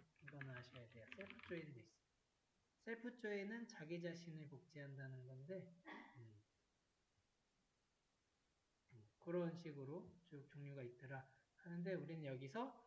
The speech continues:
이너 조인, 레프트, 라이트, 그리고 셀프 조인 정도 우선은 기본적으로 아시면 됩니다. 크로스 조인 되나요?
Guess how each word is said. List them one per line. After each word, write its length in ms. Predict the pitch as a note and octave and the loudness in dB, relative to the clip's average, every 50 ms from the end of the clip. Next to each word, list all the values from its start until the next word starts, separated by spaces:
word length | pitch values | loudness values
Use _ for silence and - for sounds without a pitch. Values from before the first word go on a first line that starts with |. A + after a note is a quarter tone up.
| - - - | -18 -8 -2
이너 200 | - G#3 A#3+ B3+ B3 | 2 4 6 6 6
조인, 400 | B3 G#3 G3 G#3+ A#3 B3 B3+ A3+ F3 | 6 6 6 6 4 2 0 0 2
레프트, 460 | D#3+ F3 F3 E3+ - - - - G3 | 4 4 4 2 -2 -6 -2 2 4
라이트, 500 | E3+ D#3 C#3+ C#3+ C#3 - - - A3+ A3 | 4 6 4 2 0 -2 -4 -4 -4 -4
그리고 300 | - E3 D#3 D3+ D3 C#3+ | -2 -4 -4 -2 -2 -4
셀프 400 | C#3 - A#3 A#3+ A#3 - C4+ B3 - | -4 -2 -2 -2 -2 -4 -8 -6 -2
조인 240 | - G#3 F#3+ F3+ | 0 0 2 2
정도 540 | F3 E3+ D#3 D3+ C#3+ - C#3+ D3+ - A#3 - - - - - - _ _ _ | 2 0 -2 -2 -2 0 0 0 0 0 -4 -8 -14 -20 -20 -20 _ _ _
우선은 480 | D#3 C#3+ C3 D#3 D3 D#3 F3 F#3+ G#3+ A3+ - - - - - _ _ - | -8 -4 -2 -2 0 2 2 0 0 -2 -6 -10 -14 -18 -20 _ _ -10
기본적으로 520 | - - E3 E3 D#3 D3+ D3+ D3 D3 C#3+ | -6 -2 -2 0 0 2 0 0 0 0
아시면 380 | C3+ C3+ C3+ - D3+ C#3+ C3+ C3 | 0 -2 -2 -2 -2 -2 -2 -2
됩니다. 360 | D#3+ D3+ D3 C#3 B2+ - - - - - _ _ _ - - _ _ - - - - - - - _ _ _ _ _ _ _ _ _ _ - - _ _ - - - - - _ _ _ _ - - - - - - - - - - - - - - - | -2 -2 -2 -2 -2 -4 -8 -10 -14 -20 _ _ _ -20 -20 _ _ -18 -14 -14 -14 -14 -16 -20 _ _ _ _ _ _ _ _ _ _ -20 -20 _ _ -18 -18 -18 -18 -18 _ _ _ _ -18 -16 -16 -16 -16 -8 -2 0 0 0 0 -2 -6 -10 -10
크로스 340 | - - B3 C4 - - B3+ | -4 -2 -2 -2 0 0 2
조인 260 | G#3 F#3+ E3+ F3 F3 E3+ - - - - - - - - - - | 4 4 4 4 2 0 -4 -10 -14 -16 -20 -20 -20 -18 -12 -8
되나요? 260 | D#3 D3+ D#3 D3 | -6 -4 -4 -4